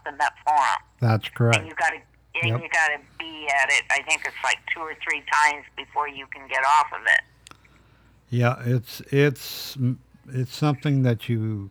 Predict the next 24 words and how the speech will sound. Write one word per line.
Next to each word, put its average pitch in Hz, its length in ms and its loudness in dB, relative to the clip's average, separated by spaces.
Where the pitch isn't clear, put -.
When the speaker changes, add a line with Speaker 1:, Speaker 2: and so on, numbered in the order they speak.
Speaker 2:
constantly 131 840 0
have 123 360 0
to 123 100 4
watch. 110 680 0
You 117 280 4
constantly 123 680 4
have 117 220 2
to 101 120 -6
check. - 640 0
Speaker 1:
Mm-hmm. 143 180 -14
Speaker 2:
Uh, 110 600 0
it's 117 720 -4
no 139 180 6
laughing 165 520 6
matter. 135 480 0
Uh, 107 360 -2
it 127 80 2
really 135 680 6
Speaker 1:
I 208 80 4
can, 320 240 -6
I 269 40 2
can 330 220 -10
keep 320 180 -4
my 262 160 0